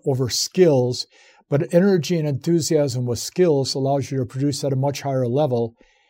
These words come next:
He said, "I have a very short-term memory, so I work on these all the time." What a great thought. Most of the best athletes in the world have a short-term memory,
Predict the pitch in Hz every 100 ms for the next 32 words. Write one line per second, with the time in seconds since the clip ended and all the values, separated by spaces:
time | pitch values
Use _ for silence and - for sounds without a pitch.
0 | _ _ 139 117 165 139 131 123 139 165
1 | 143 - 165 165 - 165 139 127 160 151
2 | 127 127 123 143 131 139 139 123 147 160
3 | 156 139 131 127 127 123 - - 135 135
4 | 117 120 - 127 110 87 _ _ _ _
5 | _ _ _ _ 170 165 135 131 131 131
6 | 120 - - _ _ _ _ _ _ _
7 | _ _ _ _ _ _ _ - 160 170
8 | - 156 123 98 - 156 156 - - 143
9 | 139 139 139 135 135 - - 127 117 117
10 | 104 80 - _ _ _ _ _ - 127
11 | 117 - 131 127 - 123 120 110 101 98